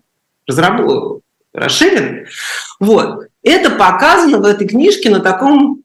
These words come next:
простом детском уровне с картинками. Я страшно приветствую, это и есть политпросвет. Вот для меня это и есть политпросвет. Я понимаю, что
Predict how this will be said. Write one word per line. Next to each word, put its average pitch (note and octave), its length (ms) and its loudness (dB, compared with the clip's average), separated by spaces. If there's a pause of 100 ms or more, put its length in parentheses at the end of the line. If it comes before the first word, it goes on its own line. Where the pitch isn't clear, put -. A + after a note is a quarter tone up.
(300)
простом G#3+ 680 2
детском A#3 380 2
уровне C4 300 2
с - 60 -2
картинками. D3 800 2 (180)
Я C4+ 520 4
страшно G#3 640 0
приветствую, A3 440 0
это C#4+ 280 0
и F#3+ 40 2
есть F#3 280 -2
политпросвет. E3+ 720 0
Вот G3+ 160 0
для G#3+ 80 0
меня D4+ 340 2
это - 280 -2
и G3 40 0
есть A3+ 280 -2
политпросвет. G#3 600 -2
Я A3 120 0
понимаю, A#3 480 0
что F3 420 0